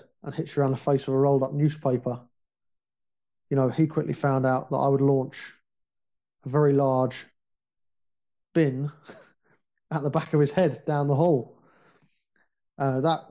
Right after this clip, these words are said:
that was the end of that. That was that knocked on the head. But, um, so yeah, the, the divorce, it just knocked me, and, uh, I was, I was,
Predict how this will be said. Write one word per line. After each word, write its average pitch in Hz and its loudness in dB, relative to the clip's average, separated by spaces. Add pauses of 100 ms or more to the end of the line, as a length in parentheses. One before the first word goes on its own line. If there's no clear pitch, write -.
that 160 0
was 131 -6
the 131 0
end 123 -4
of 123 -2
that. 120 -2
That 135 -2
was 123 -6
that 127 0
knocked 127 -4
on 127 -2
the 123 -4
head. 117 -4
But, 156 -2 (1900)
um, 156 4 (440)
so - -2
yeah, 185 4
the, 185 2
the 196 -6
divorce, 185 2
it 175 -8
just 151 -8
knocked 170 0
me, 131 2
and, 127 2
uh, 127 0 (520)
I 147 -8
was, 135 -6
I 151 -4
was, 143 -2